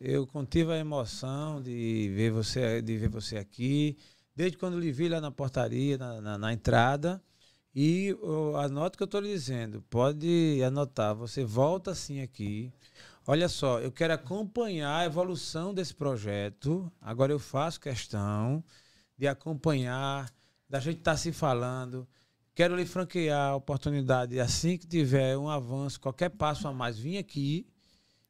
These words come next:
pra você anunciar. É, você agora passa a fazer parte desse elenco,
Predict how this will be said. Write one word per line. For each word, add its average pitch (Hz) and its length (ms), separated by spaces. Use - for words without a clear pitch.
pra 139 120
você 147 340
anunciar. 143 840
É, 131 400
você 143 280
agora 180 400
passa 175 440
a - 20
fazer 165 320
parte 143 440
desse 143 260
elenco, 127 440